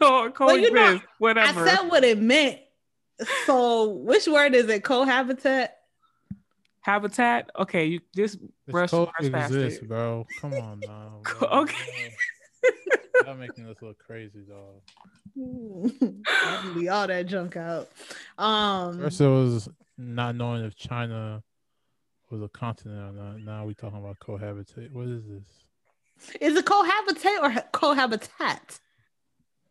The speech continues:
Speaker 3: There's no such thing.
Speaker 2: Oh, that's, couldn't if you made up a word?
Speaker 1: You said it first. I followed. <laughs>
Speaker 2: Oh my gosh, these people probably gonna think we're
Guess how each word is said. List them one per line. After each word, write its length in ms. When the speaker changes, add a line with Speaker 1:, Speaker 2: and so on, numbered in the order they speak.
Speaker 3:
There's 180
no 140
such 320
thing. 500
Speaker 2:
Oh, 220
that's, 240
couldn't 160
if 140
you 180
made 200
up 120
a 40
word? 680
Speaker 1:
You 180
said 280
it 140
first. 340
I 140
followed. 720
<laughs> 40
Speaker 2:
Oh 60
my 220
gosh, 380
these 160
people 220
probably 240
gonna 160
think 200
we're 100